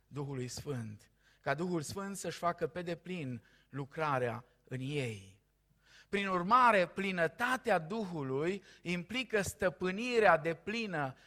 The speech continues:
a Duhului peste viața credinciosului și libertatea Duhului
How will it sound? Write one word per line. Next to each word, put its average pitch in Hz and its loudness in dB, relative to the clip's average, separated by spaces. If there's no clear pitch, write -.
a 151 6
Duhului 156 0
peste - -2
viața 170 2
credinciosului 147 -6
și - -2
libertatea 180 0
Duhului 147 -6